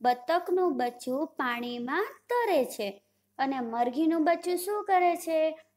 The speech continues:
તો મરઘીનું બચ્ચું પાણીમાં ડૂબે છે, તેને તરતા આવડતું નહોતું. તમને આ વાર્તામાં શું ગમ્યું?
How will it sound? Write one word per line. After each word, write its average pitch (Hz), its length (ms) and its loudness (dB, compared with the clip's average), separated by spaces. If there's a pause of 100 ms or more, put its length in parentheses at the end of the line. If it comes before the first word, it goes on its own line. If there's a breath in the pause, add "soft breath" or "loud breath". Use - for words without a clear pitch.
તો 302 100 2
મરઘીનું 277 720 2
બચ્ચું 254 480 0
પાણીમાં 247 800 0 (240)
ડૂબે 381 460 0
છે, 302 160 -4
તેને 262 260 -4
તરતા 233 420 -4
આવડતું 269 920 2 (160)
નહોતું. 359 560 2 (440 soft breath)
તમને 311 360 4
આ 339 120 2
વાર્તામાં 339 580 2
શું 392 360 -2
ગમ્યું? 311 640 2